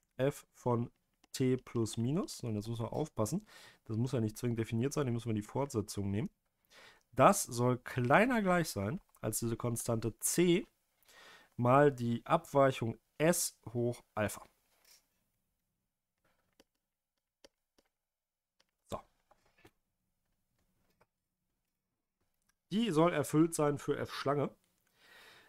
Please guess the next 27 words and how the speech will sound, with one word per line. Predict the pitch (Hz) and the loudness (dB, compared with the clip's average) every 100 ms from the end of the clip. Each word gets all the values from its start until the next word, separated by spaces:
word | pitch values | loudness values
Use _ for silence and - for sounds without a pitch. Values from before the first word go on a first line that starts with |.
| _ | _
Dann | 117 143 165 214 226 | 2 8 8 8 2
konvergiert | - 165 147 131 151 | 2 6 6 4 0
die | 147 | -2
Fourier-Reihe | - 127 123 131 117 110 | -4 -2 -2 0 0 -2
punktweise. | - 120 123 90 87 | -2 -4 -2 -4 -4
Das | 92 - | -6 -6
heißt, | 101 98 | -6 -4
dann | 110 117 | -4 -2
haben | 110 110 | -2 0
wir | 107 107 - _ _ _ _ | -2 -4 -8 _ _ _ _
Summe | - 107 104 | -10 -8 -8
K | - 104 | -8 -6
gleich | 104 104 | -6 -6
minus | 107 107 104 | -6 -6 -8
unendlich | 107 107 104 107 104 - _ _ _ _ _ _ _ | -10 -8 -8 -8 -10 -12 _ _ _ _ _ _ _
bis | 120 175 220 | -4 0 0
unendlich | 190 135 123 120 120 117 - _ _ | -2 -2 -2 0 -2 -2 -6 _ _
F | 131 131 - | -2 -2 -4
Hut | 127 127 - | -6 -6 -6
von | 110 101 | -4 -4
K | - 107 107 107 | -4 -2 0 -2
E | 110 | -4
hoch | 104 - | -6 -8
I | - | -18
K | - 110 | -14 -14
T | - 127 127 123 - _ _ _ _ _ _ _ _ _ _ - | -8 -4 -2 -4 -10 _ _ _ _ _ _ _ _ _ _ -6
gleich | 104 95 92 95 92 - | -2 2 4 2 -2 -8